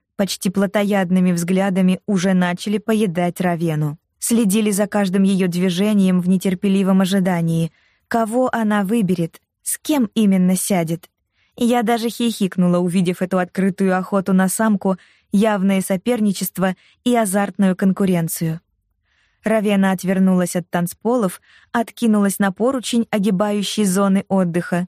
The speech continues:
чтобы гости в пьяном угаре не рухнули вниз, и насмешливо осмотрела свою добычу,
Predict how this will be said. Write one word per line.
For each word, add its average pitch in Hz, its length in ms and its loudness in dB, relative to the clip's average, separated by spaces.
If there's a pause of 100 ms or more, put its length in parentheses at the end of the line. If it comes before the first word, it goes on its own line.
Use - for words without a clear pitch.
чтобы 185 340 -2
гости 190 360 -2
в - 80 -8
пьяном 185 400 0
угаре 180 360 0
не 180 120 2
рухнули 180 380 0
вниз, 175 400 0 (600)
и 233 140 2
насмешливо 220 720 0
осмотрела 208 680 0
свою 185 360 0
добычу, 175 640 -2